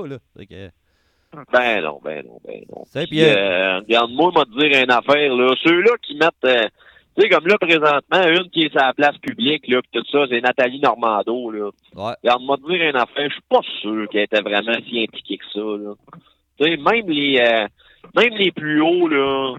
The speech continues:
Speaker 2: tu sais, comme, même, euh, Charest ou Couillard, là, je suis pas sûr que ce monde-là, il était vraiment impliqué plus que ça, là. J'ai bien plus l'impression que c'était du monde qui était en dessous d'eux autres.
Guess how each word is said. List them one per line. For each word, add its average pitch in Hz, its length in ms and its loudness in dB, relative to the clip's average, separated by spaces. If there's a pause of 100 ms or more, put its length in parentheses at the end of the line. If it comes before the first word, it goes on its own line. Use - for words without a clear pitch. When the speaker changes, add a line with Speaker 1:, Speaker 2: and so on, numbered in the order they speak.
Speaker 2:
tu 151 60 -2
sais, 151 60 -2
comme, 127 280 -2 (400)
même, 196 260 0
euh, 127 260 4 (140)
Charest 143 640 2
ou 131 100 -8
Couillard, 127 600 0
là, 117 160 -6 (420)
je - 60 -14
suis 185 60 -16
pas 226 140 2
sûr 180 260 -2
que 147 120 0
ce 139 200 0
monde-là, 131 400 0
il 123 120 -4
était 117 160 2
vraiment 113 240 -2
impliqué 123 440 -6
plus 113 220 -6
que 107 180 0
ça, 113 120 -6
là. 101 420 -6
J'ai 135 120 0
bien 208 360 0
plus 208 280 0 (100)
l'impression 151 720 0
que 139 140 -2
c'était - 220 0
du 120 80 -20
monde 147 280 0
qui 120 120 -4
était 120 200 -2 (140)
en 185 220 0
dessous 175 360 -12
d'eux 131 260 2
autres. 139 220 -2